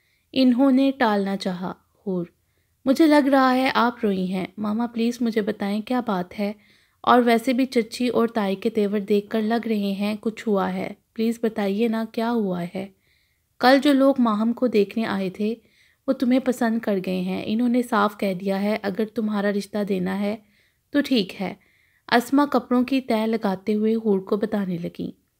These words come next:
तो इससे चच्ची और ताई ने आपको बातें सुनाई होंगी, वो अफसुर्दगी से बोली। जाहिर सी बात है, पहले भी जो रिश्ता आया था, वो इसी तरह से वापस हो गया था, अस्मा ने बोला।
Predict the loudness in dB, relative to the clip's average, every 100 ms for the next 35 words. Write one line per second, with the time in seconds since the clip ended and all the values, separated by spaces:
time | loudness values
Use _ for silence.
0 | _ 0 2 2 0 0 0 -4 -2 -2
1 | 0 -2 0 0 -2 -2 -6 -2 -2 -2
2 | -2 -4 -2 -4 -2 -2 0 -2 -4 -8
3 | -10 _ _ _ _ 4 4 4 4 2
4 | 4 0 0 0 0 0 -2 -4 -10 _
5 | _ _ _ 0 2 2 0 2 2 2
6 | 2 -2 -6 -6 -4 -2 0 0 0 0
7 | -2 -2 -2 0 -2 -2 -4 -2 -4 -4
8 | _ _ _ _ 0 0 0 -2 -4 -2
9 | -4 0 0 0 0 -2 -2 -2 -2 -2
10 | -4 -8 -10 -10 _ _ _ _ _ -8
11 | -6 -4 -2 -2 -2 -4 -4 -6